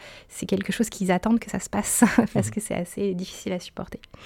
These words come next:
Speaker 1: Et donc pour finir, donc, cette première pire période pour partir au Japon, on va dire qu'elle se solde par, euh, la Golden Week, donc ce sont les vacances nationales au Japon, donc ont lieu début mai. Donc c'est trois jours, euh, fériés qui vont être combinés ensemble,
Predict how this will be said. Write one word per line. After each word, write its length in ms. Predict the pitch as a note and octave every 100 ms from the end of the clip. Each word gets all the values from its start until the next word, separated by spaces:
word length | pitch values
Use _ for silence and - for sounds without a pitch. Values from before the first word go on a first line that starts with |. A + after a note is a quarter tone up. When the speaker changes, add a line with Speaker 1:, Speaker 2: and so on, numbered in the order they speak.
| - - - -
Speaker 1:
Et 260 | B3 A3+ - -
donc 160 | F#3+
pour 140 | - -
finir, 340 | A#3+ B3 A#3
donc, 160 | G#3+ G3+
cette 180 | G3+
première 540 | - - G#3+ A3 G#3+ - -
pire 300 | - A#3+ A3+
période 320 | - G#3 G#3+ G#3+
pour 140 | G#3
partir 340 | G3+ F#3+ -
au 40 | G3
Japon, 360 | F#3 F#3 B3 C#4+ - - - - -
on 60 |
va 100 | G3+
dire 160 | G#3 B3
qu'elle 220 | A#3+ G3+
se 160 | - G3+
solde 420 | - A#3+ A3 G3
par, 440 | - G#3+ F#3+ - - E4+
euh, 180 | F#3+ F#3
la 160 | F3+
Golden 460 | F3+ A3+ G#3+ G#3 F#3+
Week, 260 | G#3+ B3+ -
donc 140 | G#3+ -
ce 120 | -
sont 160 | -
les 160 | G3+ F3+
vacances 460 | G3 G#3+ A3+ A3 -
nationales 540 | G3+ - G#3 G#3 G3+
au 40 |
Japon, 440 | F3 F#3 - B3+ D4
donc 260 | G#3+ G3
ont 80 | G3
lieu 220 | G3+ A3+
début 320 | G#3 G3+ F#3+ F#3+
mai. 160 | B3+
Donc 120 | A3+
c'est 200 | - F#3 - - - - - -
trois 260 | - A#3 A#3
jours, 300 | A3 A#3 A#3
euh, 580 | G#3 G3 F#3+ F#3 F#3 -
fériés 540 | - - A3 G#3+ A#3 B3
qui 240 | - -
vont 140 | G3 F#3+
être 240 | F#3+ -
combinés 440 | A3+ G#3+ G#3 G#3+
ensemble, 560 | G#3 G3+ - A3 G#3+